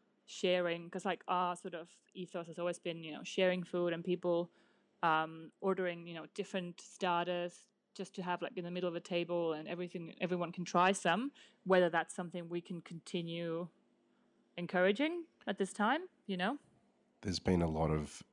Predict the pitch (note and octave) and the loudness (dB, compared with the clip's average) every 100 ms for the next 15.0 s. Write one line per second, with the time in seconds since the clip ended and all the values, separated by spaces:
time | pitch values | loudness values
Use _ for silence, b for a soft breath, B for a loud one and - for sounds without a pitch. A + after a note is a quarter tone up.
0 | - D2+ D2+ C#2+ C#2+ - - - - F2 | -6 -2 0 -2 -4 -10 -20 -14 -6 -4
1 | D#2 - D#2 - E2 C#2+ - - D2+ D#2 | -2 0 0 0 -4 -4 -4 -4 -4 -2
2 | D#2+ D#2 D2+ C#2+ C#2+ - C#2+ - - D2+ | -2 0 -2 -2 -6 -6 -6 -4 -2 -2
3 | D2+ D2+ D2+ D2+ - b b b b b | 0 -2 -2 -4 -10 b b b b b
4 | _ - D2 D2 D2+ D#2 D#2 C#2+ - - | _ -10 -6 0 2 4 2 -2 -8 -12
5 | - D2 D2 C#2+ D2 D2+ D2+ D#2+ D#2 D#2 | -8 -4 -4 -4 -2 -2 0 0 -2 -4
6 | D2 - - D#2 D#2 - D#2 D2 D2 B | -8 -10 -6 -4 -4 -4 -2 -4 -6 B
7 | B B _ D2+ D2 C#2+ D2+ E2+ D#2 D2+ | B B _ -6 -4 -6 -6 -6 -4 -4
8 | - C#2 D2 D2 D2+ - D#2 D2 E2+ C#3+ | 0 -2 -2 -2 -2 -2 -2 -2 -2 -6
9 | - _ _ - - - - - - D#3+ | -14 _ _ -14 -12 -6 -6 -2 2 4
10 | D#3 G#2+ - C#3+ D3 G#2 G#2 G2 E2+ D#2 | 4 0 -2 4 6 6 4 2 2 2
11 | D2 D2 C#2+ D2 C#2+ C#2+ C#2+ C#2 - D2+ | 0 2 2 0 0 -2 -4 -6 -2 -2
12 | - D2+ C#2+ - - D2 D2 D2+ B B | 0 0 -2 -4 -4 0 0 0 B B
13 | B _ - D2 - - D2 D2 D2 D2 | B _ -6 -4 -4 -2 0 0 0 0
14 | D2 - - - C2+ D2 F2+ - - - | -2 -4 -6 0 0 2 -2 -6 -6 -6